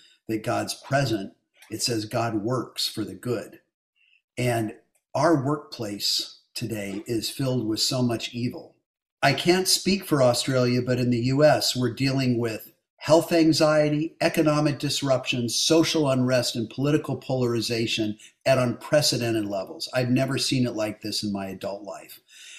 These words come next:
And you can go to work and go home and feel like you've been drained all day and that nothing good happened.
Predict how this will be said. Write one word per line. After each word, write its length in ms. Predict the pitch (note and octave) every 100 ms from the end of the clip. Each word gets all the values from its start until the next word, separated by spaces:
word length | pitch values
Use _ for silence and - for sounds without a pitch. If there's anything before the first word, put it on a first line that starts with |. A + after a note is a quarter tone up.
| - C#3
And 180 | C3+
you 120 | C#3+ C#3+
can 200 | C3 B2+
go 200 | D3 E3
to 80 |
work 460 | B2 C3+ D#3 - - _ _ _ A#2+
and 220 | B2+ B2
go 160 | C3+ B2
home 360 | - D3+ B2
and 160 | A2+ A2
feel 200 | C#3 C3+
like 300 | B2+ A#2 -
you've 120 | A2
been 200 | A2+ G#2+
drained 400 | A2+ A#2+ C#3 C#3
all 220 | B2 A#2
day 380 | A#2 A#2 G#2 G2
and 120 | A2+ A2+
that 160 | G#2+
nothing 380 | A#2+ B2 B2 A2+
good 200 | A#2 -
happened. 480 | - - - -